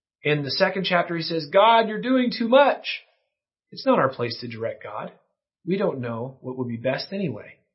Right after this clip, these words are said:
We don't have all the facts. We can't judge. But what we can do is ask God questions. We can interrogate, which means to systematically ask questions to understand.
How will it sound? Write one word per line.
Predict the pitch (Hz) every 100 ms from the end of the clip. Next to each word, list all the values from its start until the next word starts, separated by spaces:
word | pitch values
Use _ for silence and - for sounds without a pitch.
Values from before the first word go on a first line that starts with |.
| _ _
We | 147
don't | 185 165
have | 147
all | 131 120
the | -
facts. | 117 147 - - - _
We | 151 -
can't | 180 -
judge. | 190 196 - - - _ _ _ _ _ _
But | 175
what | 190
we | 196 220
can | 247 240
do | 160 151
is | 151 131 - -
ask | 170 175 - - _ 123
God | 147 139 135 -
questions. | - 135 - - - - - _ 139
We | 143
can | 160
interrogate, | 165 - 180 160 117 - _ _ _ -
which | 156 160
means | 156 -
to | 139
systematically | - - 220 214 202 180 175 175 160 151 -
ask | 147 160 - - -
questions | - 160 - 151 131 -
to | - 139
understand. | 139 131 - 104 -